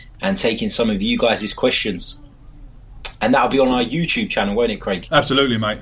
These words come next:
Speaker 2: Absolutely. Um, I'm hoping that this actually goes on YouTube later as well. I'm trying, and I'm always trying new methods. I'm like, um, I, I'm like Doc Brown out of Back to the Future.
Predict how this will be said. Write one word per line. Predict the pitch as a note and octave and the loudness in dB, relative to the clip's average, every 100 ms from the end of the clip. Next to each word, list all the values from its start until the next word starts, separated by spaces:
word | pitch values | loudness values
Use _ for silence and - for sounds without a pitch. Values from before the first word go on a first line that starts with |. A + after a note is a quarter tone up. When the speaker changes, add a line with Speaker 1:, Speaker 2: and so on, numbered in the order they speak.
| - | -2
Speaker 2:
Absolutely. | C#3 C#3+ C#3+ C#3 C3+ A#2+ B2+ | 0 0 -2 0 0 0 6
Um, | D3 D3+ D#3+ C#3+ | 8 8 6 0
I'm | D3+ D#3 | 2 6
hoping | F3+ G3+ D#3 E3 | 6 6 6 4
that | D#3+ F3 | 6 6
this | G3 | 8
actually | G3 D3 D#3 C#3+ | 8 6 4 6
goes | D3+ D3 C#3+ | 6 6 4
on | |
YouTube | C#3 C#3 C#3 C#3+ | 4 2 2 0
later | C#3+ C#3+ C#3+ | 4 4 4
as | C#3+ | 2
well. | D3+ C#3+ | 6 8
I'm | D#3+ E3 | 8 6
trying, | F#3 F3+ | 6 6
and | F3+ F#3+ | 6 2
I'm | - - - D3 F3+ | -2 -12 2 6 10
always | G3+ G3 F#3+ | 10 10 8
trying | - F#3+ F3+ | 6 8 8
new | F3+ F3+ | 6 6
methods. | E3 D#3+ B2 - - - - - | 6 4 0 -6 -12 -14 -14 0
I'm | C3+ | 6
like, | D#3 D#3 - D3 | 8 6 4 6
um, | C#3+ C#3+ C3+ - - - - - | 6 6 0 -4 -14 -16 -12 -10
I, | C#3+ - - - D#3 | -8 -8 -8 -6 0
I'm | D#3+ | 2
like | D#3+ D#3+ | 2 4
Doc | F#3 - | 4 6
Brown | D#3+ D3 B2+ | 6 6 6
out | B2+ | 0
of | B2 | 0
Back | C3+ | -2
to | - B2 | 0 -4
the | |
Future. | A#2 B2 A#2+ A2 | 0 -2 -2 -10